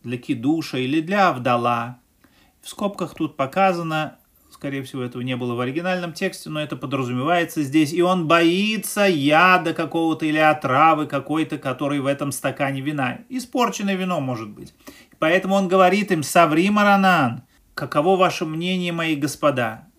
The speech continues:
Имеется в виду про качество этого вина. И община отвечает ему: «Лахаим», на долгую жизнь, на здоровую, счастливую жизнь.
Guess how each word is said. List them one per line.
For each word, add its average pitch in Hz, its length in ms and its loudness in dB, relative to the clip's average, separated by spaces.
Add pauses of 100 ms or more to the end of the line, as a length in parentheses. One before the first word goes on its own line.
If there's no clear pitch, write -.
Имеется 202 460 -8
в - 20 -4
виду 165 200 -6
про - 160 -6
качество 120 560 -6
этого 131 240 -10
вина. 160 480 -2 (400)
И 139 100 0
община 135 520 -4
отвечает 175 580 0
ему: 175 320 -2
«Лахаим», 160 720 0 (680)
на 135 200 -2
долгую 143 500 -2
жизнь, 107 480 -4
на 123 360 -6
здоровую, 131 500 -6
счастливую 127 420 -6
жизнь. 113 380 -10